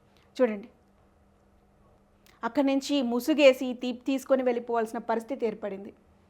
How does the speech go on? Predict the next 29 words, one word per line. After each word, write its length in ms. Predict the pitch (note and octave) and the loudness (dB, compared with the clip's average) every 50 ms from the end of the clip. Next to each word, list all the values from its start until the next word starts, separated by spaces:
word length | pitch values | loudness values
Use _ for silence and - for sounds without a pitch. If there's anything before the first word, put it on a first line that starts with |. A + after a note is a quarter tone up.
| _ _ _ _ - - F4+ | _ _ _ _ -4 2 4
So, 120 | F#4 F4+ | 4 4
ఇది 280 | A#3+ C#4+ C4+ F4+ F4 C#4 | 6 4 4 4 2 2
ప్రస్తుత 420 | - - D4 C#4 C#4+ - D4 F#4+ | 4 6 6 6 6 4 2 2
మోనాలిసా 500 | E4+ D4+ D4 D4 C#4+ C#4 C4 B3+ B3 C4+ | 4 6 6 6 6 6 4 4 2 0
పరిస్థితి. 440 | A3+ - A3 A3 A3 - A3 A#3+ - - | 0 0 0 -2 -2 -6 -6 -4 0 4
ఇంత 180 | D#4 F4 F#4 F#4+ G#4+ | 4 4 6 6 6
దారుణమైన 500 | D4+ D#4+ D#4 D#4 D4+ D#4 D#4+ D#4 D4+ D4 | 8 8 8 8 6 4 4 2 2 2
పరిస్థితి 480 | C#4+ D4 C4 B3 A#3+ - - C#4 C#4 C4 | 2 2 2 2 2 2 -2 0 0 0
నెలకొనటం, 580 | B3+ A#3 A#3+ A#3+ B3+ B3+ B3 B3 A3+ B3 A#3+ | 0 0 0 0 -2 -2 -2 -2 0 -2 -2
తన 200 | B3 B3 B3 A#3+ | -2 -4 -6 -4
బిజినెస్ 400 | A#3 G3+ B3 B3+ A#3 C#4+ D#4+ E4+ | -2 0 0 2 4 4 4 4
సరిగా 280 | E4 D4+ C4 B3+ B3+ C4 | 4 2 2 2 0 -2
నడవకపోవటంతోటి 1120 | A#3+ A#3 A3+ A3+ A#3+ B3+ B3+ B3+ B3+ A#3 A3+ A3 A#3 A3+ G#3+ - G#3+ G#3 G3 B3+ C#4+ F4 B4 - - A#3 | 0 0 0 0 0 0 0 -2 -2 -2 -4 -2 -4 -6 -6 -6 -6 -6 -6 -8 -10 -10 -10 -8 -6 -4
తన 120 | A3+ A#3 | -4 0
తల్లిదండ్రులు, 760 | A#3 B3+ B3+ D4 D#4+ F4+ - - C4+ A3+ A3 G#3 G#3 B3 D#4+ - - - - - - - | 4 4 6 6 6 2 2 0 -2 -2 -2 -2 -2 -2 -2 -4 -8 -14 -20 -10 -2 0
"అసలు 260 | - A3+ D4+ D4 C#4+ | 2 6 8 8 8
నువ్వు 160 | C#4 C4+ G#3+ | 8 6 6
ఏ 120 | B3 B3 C#4+ | 8 8 8
పని 260 | - E4 D#4 D#4+ D#4 D#4 C#4+ | 8 8 6 4 4 2 4
చేయాల్సిన 340 | C4 B3+ B3+ B3+ C#4 C#4 | 4 4 4 2 0 -2
పని 240 | C#4 - B3+ A#3 B3+ | 0 2 0 0 2
లేదు, 240 | C#4 C4 A#3 A3+ D#4 | 2 0 0 0 0
తిరిగి 280 | B3+ C#4 C4 C#4 C4 D4 | 0 0 0 2 4 2
వచ్చేసేయ్, 520 | C#4 C#4 - B3+ A#3 A#3 C4 B3+ A#3 G#3+ | 2 2 2 0 2 2 0 0 0 2
ఎలా 260 | A3 A3 A3 A#3+ C4 | 2 4 6 6 6
ఉంటే 180 | B3+ C4+ C4 E4 | 6 4 4 4
అలా 140 | D#4 D4+ C#4 | 6 6 6
బ్రతికేద్దాం" 560 | G#3+ A#3+ A#3+ A#3+ A#3 C#4 C4 B3+ - B3+ B3 | 4 4 -2 -2 0 2 2 2 2 0 0
అని 120 | A#3 A3+ | 0 -2